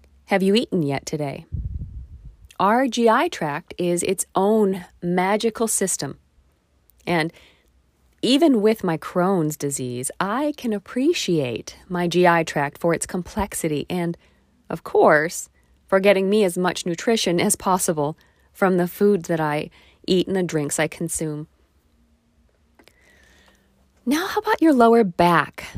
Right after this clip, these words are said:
How is it feeling today? Take a deep breath now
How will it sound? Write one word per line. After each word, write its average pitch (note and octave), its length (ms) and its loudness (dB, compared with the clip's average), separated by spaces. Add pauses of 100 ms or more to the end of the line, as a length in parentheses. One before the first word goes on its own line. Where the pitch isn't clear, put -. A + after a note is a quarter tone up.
(140)
How A3 240 -2
is G#3 160 4
it F#3+ 120 -4
feeling E3 680 -2
today? D#3 420 -6 (1400)
Take B3 140 0
a C#4 80 4
deep G#3 380 -2 (100)
breath F3+ 320 0
now C#3 280 -8